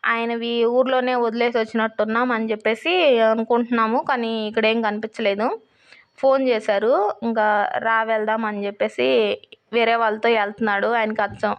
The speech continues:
ఆయనకు ఒక్కడికి తెలియదు కదా అని చెప్పి వేరే వాళ్ళని తీసుకొని వెళ్తున్నాడు. రమ్మంటే ఇంకా నేను చెప్పాను, "అన్నం వండుతున్నాను తినేసి వెళ్దు" అంటే, "టిఫిన్ చేస్తానులే ఎక్కడన్నా" అన్నాడు. "లేదు అన్నం వండాను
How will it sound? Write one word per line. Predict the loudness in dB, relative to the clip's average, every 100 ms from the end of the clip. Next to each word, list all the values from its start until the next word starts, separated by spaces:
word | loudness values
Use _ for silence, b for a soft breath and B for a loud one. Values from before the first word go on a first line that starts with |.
| -4
ఆయనకు | -4 -2
ఒక్కడికి | -2 -2 -4 -2
తెలియదు | 0 0 0 0 0
కదా | 0 0
అని | -2 -2 -4
చెప్పి | -4 0
వేరే | 2 2
వాళ్ళని | 2 0 -2
తీసుకొని | -4 -2 -2 0
వెళ్తున్నాడు. | -2 -4 -4 -2 2 2 0 B B B _
రమ్మంటే | -2 -2 -2 -4 0 2
ఇంకా | 2 0 0 0
నేను | 0 -2
చెప్పాను, | -2 -2 -2 -2
"అన్నం | -2 -2 -2
వండుతున్నాను | -4 -4 -4 -2 -2 -2 0
తినేసి | 0 2 0 0
వెళ్దు" | -2 0
అంటే, | 0 -2 -2
"టిఫిన్ | 0 0 0 2
చేస్తానులే | 2 -2 -4 -2 0
ఎక్కడన్నా" | -2 -2 -2 -2
అన్నాడు. | -2 -2 -4 -2
"లేదు | 0 2 2 4
అన్నం | 2 2 0
వండాను | 0 0 0 0 -2 -6